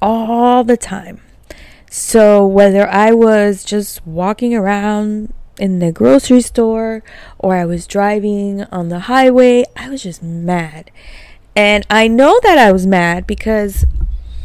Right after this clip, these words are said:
that's all that came out of me. <laughs> Um, I didn't realize, I guess I didn't realize it consciously, but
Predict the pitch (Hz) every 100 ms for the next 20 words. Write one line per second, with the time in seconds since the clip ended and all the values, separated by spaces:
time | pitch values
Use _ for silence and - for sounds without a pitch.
0 | - - - 196 233 240 285 320 330 -
1 | 254 233 262 269 - - - - - 202
2 | 208 - - - - - - 214 214 208
3 | 202 196 180 - - - - - - 262
4 | 392 302 277 285 269 - 214 240 233 220
5 | 226 208 202 214 208 - 208 - - 185
6 | 175 190 - 262 - 320 330 - - -
7 | _ 233 226 214